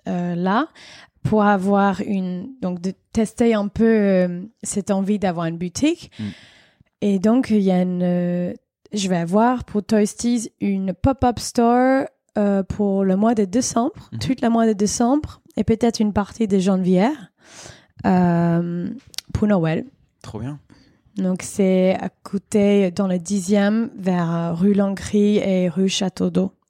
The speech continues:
Speaker 2: Trop bien. Eh ben bravo, félicitations. Alors on ira, on ira te
Speaker 1: Merci.
Speaker 2: voir, euh.
Speaker 1: J'ai aussi,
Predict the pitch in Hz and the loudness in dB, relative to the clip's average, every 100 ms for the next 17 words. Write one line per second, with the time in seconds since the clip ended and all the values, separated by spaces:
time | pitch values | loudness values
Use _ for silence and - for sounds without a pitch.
0 | _ - 104 98 - _ _ _ - 95 | _ -10 -4 -4 -6 _ _ _ -4 -2
1 | 95 95 120 151 95 - 104 - 143 101 | -2 -2 -2 -4 -6 -4 -4 0 0 2
2 | 92 92 87 85 85 101 87 82 160 90 | 2 -2 -4 -6 -4 -2 0 0 0 0
3 | 110 113 98 87 - _ _ _ - - | 0 2 0 -2 -12 _ _ _ -20 -20
4 | - - _ _ - 165 196 208 - - | -20 -20 _ _ -4 2 4 4 2 2
5 | 220 214 214 | 2 2 0